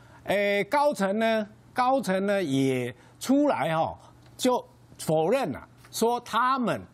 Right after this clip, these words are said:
哦有来关切。我说高层有出来有跟你们讲吗？没有。那高层是谁？他讲不出来了。好，好，我，我们现在看这个事情哦，其实是这样啦，就是说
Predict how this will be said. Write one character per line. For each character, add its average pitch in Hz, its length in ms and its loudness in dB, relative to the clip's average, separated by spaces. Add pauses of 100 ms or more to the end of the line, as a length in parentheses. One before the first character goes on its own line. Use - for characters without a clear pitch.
(100)
哦 123 340 -2
有 113 160 -6
来 113 200 -2
关 175 260 -2
切。 190 160 -2
我 175 120 0
说 247 140 2
高 247 260 0
层 175 280 -4
有 123 160 -4
出 180 200 0
来 151 180 0
有 165 120 0
跟 190 140 0
你 208 80 -2
们 151 180 0
讲 110 220 -2
吗？ 131 180 -4
没 127 280 -2
有。 - 200 -6 (320)
那 208 200 0 (120)
高 214 160 2
层 156 220 -2
是 165 200 0
谁？ 85 340 -6
他 131 160 -2
讲 92 200 -8
不 123 100 -6
出 123 220 -4
来 78 220 -6
了。 78 180 -10 (140)
好， 95 200 -4 (460)
好， 107 240 -2 (300)
我， 185 160 0
我 185 300 0
们 214 200 0
现 277 160 0
在 247 200 0
看 254 340 -4
这 247 100 -2
个 233 120 -2
事 208 280 0
情 87 300 -8
哦， 101 320 -6
其 196 180 0
实 208 320 0 (140)
是 220 220 -2
这 214 100 2
样 180 180 0
啦， - 160 -16 (380)
就 254 100 0
是 254 60 2
说 277 180 2